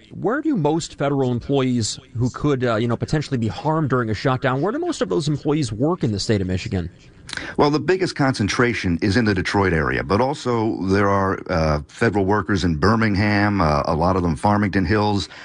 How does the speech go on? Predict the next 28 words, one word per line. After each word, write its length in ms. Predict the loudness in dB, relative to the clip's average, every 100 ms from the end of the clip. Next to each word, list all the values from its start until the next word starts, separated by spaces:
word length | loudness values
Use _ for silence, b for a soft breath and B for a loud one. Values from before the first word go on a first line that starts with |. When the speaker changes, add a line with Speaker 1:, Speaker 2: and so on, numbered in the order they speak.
| B B B
Speaker 2:
Ann 260 | 2 4
Arbor, 380 | 4 2 0 -2
Bruce 340 | -2 0 0
Township 480 | 0 0 0 0 0
in 80 | 2
Macomb 420 | 0 0 0 0
County, 520 | 0 2 2 2 2
uh, 200 | 2 0 -2
Grand 360 | 0 2 2
Rapids 400 | 2 2 0 -2
and 80 | 0
Holland, 380 | 2 2 2 2
Michigan. 400 | 0 0 0 0 B B
Each 260 | B -2 0
of 80 | 0
those 200 | 0 -2
congressional 640 | -2 0 2 0 0 -2
districts 460 | 0 -2 0 -2 2
has 200 | 0 2
about 240 | 0 0
six 320 | 0 -4 -4
to 100 | -2
seven 360 | -2 0 0 -2
thousand 460 | 0 0 2 0 -2
federal 360 | 0 0 2
workers 400 | 2 0 0 -2
in 100 | -4
it. 120 | -6